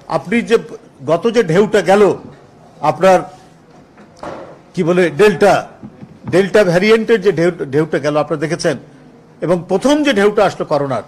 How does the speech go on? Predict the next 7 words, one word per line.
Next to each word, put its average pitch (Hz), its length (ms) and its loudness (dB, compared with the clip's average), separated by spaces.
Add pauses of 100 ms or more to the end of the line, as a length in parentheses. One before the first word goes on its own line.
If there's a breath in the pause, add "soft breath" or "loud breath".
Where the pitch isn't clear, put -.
(360 soft breath)
রাস্তাঘাটে 247 560 0
মানুষ 202 300 0
মারা 160 180 2
গেছে, 139 260 -6 (640)
হাসপাতালে 240 480 2
অক্সিজেন 233 440 0
নাই, 160 240 -4